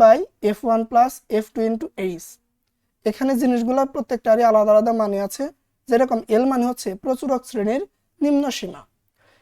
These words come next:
এফ ওয়ান প্রচুরক শ্রেণীর গণসংখ্যা থেকে তার পূর্ববর্তী মানে আগের শ্রেণীর গণসংখ্যাকে মাইনাস করা মান,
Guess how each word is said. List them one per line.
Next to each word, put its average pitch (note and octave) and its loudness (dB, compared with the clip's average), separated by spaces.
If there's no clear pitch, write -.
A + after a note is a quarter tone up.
এফ A3 -2
ওয়ান B3+ 2
প্রচুরক C4+ -2
শ্রেণীর A#3+ 0
গণসংখ্যা A#3 -2
থেকে A3+ -4
তার A3 -2
পূর্ববর্তী C4+ -2
মানে G3 -4
আগের A#3 0
শ্রেণীর A#3 -2
গণসংখ্যাকে A3+ -4
মাইনাস G#3 -4
করা C4 -2
মান, G3 -6